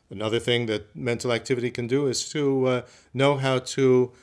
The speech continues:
engage with something, how to use something. So I know that, uh, if I put this, you know, to drink this water,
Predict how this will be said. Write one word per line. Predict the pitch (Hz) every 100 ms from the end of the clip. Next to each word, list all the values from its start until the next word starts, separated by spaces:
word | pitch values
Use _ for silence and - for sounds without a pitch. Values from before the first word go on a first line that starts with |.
| _ _ _ -
engage | - 143 127 139 175 165 -
with | 135
something, | - 147 147
how | 113
to | 120
use | 123 143 175 160
something. | - 131 92 - 73 - _ _ _ _ _
So | _ - 113 110 107 110
I | 90 104
know | 107 113 117
that, | 110 107 104 101
uh, | 123 110 104 107 113
if | 180 110 -
I | 104 98 101 - _ _ _ - _ _ _ _ _ - _
put | 143 139
this, | 120 - 165
you | 147
know, | 107 101 - _
to | 120
drink | 110 151 151
this | 131 -
water, | 127 135 117 104